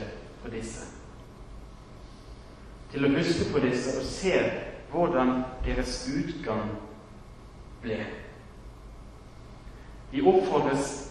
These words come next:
til å ha deres tro som forbilder. De som talte Guds ord til oss. De som talte Guds ord til oss, de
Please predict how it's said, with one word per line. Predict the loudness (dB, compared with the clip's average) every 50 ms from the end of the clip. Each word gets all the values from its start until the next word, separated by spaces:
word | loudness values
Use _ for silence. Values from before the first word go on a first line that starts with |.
| 0
til | 2 4 4 8 10 12
å | 12 12 12 12 8 2 0 -2
ha | -2 0 4
deres | 4 4 4 4 0 -2 -4 -4 -6
tro | -6 -4 -4 -2 -2 -2 -2 -2 -2 -4 -4 -8 -8 -10 -12 -14 -14 -14 -14 -12
som | -12 -6 -6 -4 -4 -4 -4 -4
forbilder. | -4 -4 -2 -2 -2 -2 -2 -2 -4 -6 -8 -10 -12 -12 -14 -14 -16 -16 -14 -14 -14 -12 -12 -12 -12 -12 -14 -14 -14 -14 -14 -14 -14 -16 -16 -16 -16 -16 -16 -16 -16 -16 -16 -16 -16 -18 -16 -16 -16 -16 -16 -16 -14 -14 -14 -14 -14 -16 -16 -16 -16 -16 -16 -16 -16 -16 -16 -12 -4 4
De | 4 6 8
som | 8 6 6 4 6
talte | 8 10 10 10 10 6 4 2
Guds | 2 0 0 -2 -4 -4 -2 -2
ord | -2 -2 -4
til | -4 -4 -4
oss. | -4 -4 -6 -8 -8 -10 -12 -14 -14 -16 -16 -16 -16 -16 -16 -16 -16 -16 -16 -16 -16 -16 -16 -16 -16 -16 -16 -14 -16 -16 -14 -14 -14 -12 0 2
De | 4 6
som | 6 6 6 6
talte | 6 10 12 12 12 12 8 8
Guds | 6 4 4 4 2 2 4 6
ord | 6 6 6 4 2
til | 6 6
oss, | 6 6 6 2 0
de | 0 -2